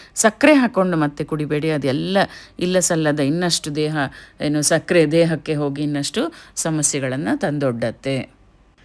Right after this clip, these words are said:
ನಿಯಮಿತವಾಗಿ ಸೋಡಾ ಕುಡಿದ್ರೆ ಪರವಾಗಿಲ್ಲ, ಇಲ್ಲದೆ ಹೋದ್ರೆ ಅದು ನಮ್ಮ ಮೂಳೆನ ವೀಕ್ ಮಾಡುತ್ತೆ,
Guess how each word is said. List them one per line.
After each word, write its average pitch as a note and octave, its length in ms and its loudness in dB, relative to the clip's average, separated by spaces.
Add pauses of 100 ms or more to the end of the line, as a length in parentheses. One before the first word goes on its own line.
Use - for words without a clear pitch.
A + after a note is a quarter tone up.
(500)
ನಿಯಮಿತವಾಗಿ B3 680 4
ಸೋಡಾ G#3 360 0
ಕುಡಿದ್ರೆ D#3+ 380 -6
ಪರವಾಗಿಲ್ಲ, D3+ 500 -6 (460)
ಇಲ್ಲದೆ F3+ 220 -2
ಹೋದ್ರೆ F3+ 580 0 (240)
ಅದು D3+ 420 -4 (160)
ನಮ್ಮ E3 240 0
ಮೂಳೆನ F3 460 -2
ವೀಕ್ D#3+ 280 -4
ಮಾಡುತ್ತೆ, C#3+ 460 -4